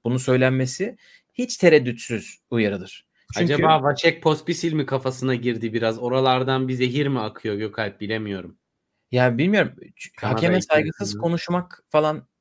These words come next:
Speaker 1: bir şey ama hakeme, e,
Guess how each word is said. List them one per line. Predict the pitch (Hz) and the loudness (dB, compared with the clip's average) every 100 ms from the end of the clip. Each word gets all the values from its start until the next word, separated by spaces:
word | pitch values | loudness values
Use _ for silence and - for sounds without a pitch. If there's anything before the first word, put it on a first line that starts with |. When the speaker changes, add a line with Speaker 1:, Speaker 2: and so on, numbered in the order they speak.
| _ | _
Speaker 1:
bir | 113 104 165 | -14 -6 -6
şey | - 165 233 277 _ _ - | 0 0 0 -6 _ _ -4
ama | 147 160 - - | -2 -2 -4 -8
hakeme, | 131 127 151 165 175 131 - _ _ _ | -6 -2 0 2 0 0 -4 _ _ _
e, | 120 110 107 | -2 0 0